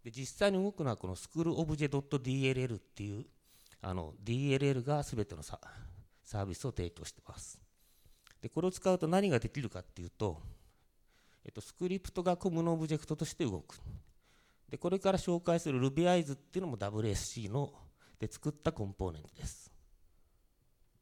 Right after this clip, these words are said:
で、このRuby Eyesっていうもの自身は、アクティブスクリプトRubyの、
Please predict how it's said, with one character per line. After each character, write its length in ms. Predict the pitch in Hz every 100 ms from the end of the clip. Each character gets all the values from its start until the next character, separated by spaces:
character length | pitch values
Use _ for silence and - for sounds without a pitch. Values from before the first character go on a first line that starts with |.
| _ _ - - _ - - - - _ _ _ - - - - _ _ _ _ - - _ - _
で、 100 | -
こ 120 | - 165
の 80 |
Ruby 260 | 135 143 180
Eyes 320 | 202 214 143
っ 40 | 117
て 240 | - 113
い 40 |
う 60 | 104
も 80 | 113
の 80 | 120
自 220 | 123 -
身 160 | 90 90
は、 200 | 92 85 - _ _ _ - _ _ - - _
ア 120 | 117
ク 100 | -
テ 140 | -
ィ 20 | 185
ブ 80 |
ス 80 | 185
ク 120 | -
リ 80 | 185
プ 80 | 180
ト 140 | -
Ruby 340 | 160 165 156 113
の、 240 | 95 104